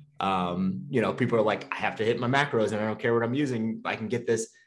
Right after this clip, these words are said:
you know, low calorie food and it tastes great and I can still hit my protein using it," stuff like that. So I never went through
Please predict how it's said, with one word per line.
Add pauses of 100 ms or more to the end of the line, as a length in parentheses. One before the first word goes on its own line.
you
know,
low
calorie
food
and
it
tastes
great
and
I
can
still
hit
my
protein
using
it,"
stuff
like
that.
So (260)
I
never
went
through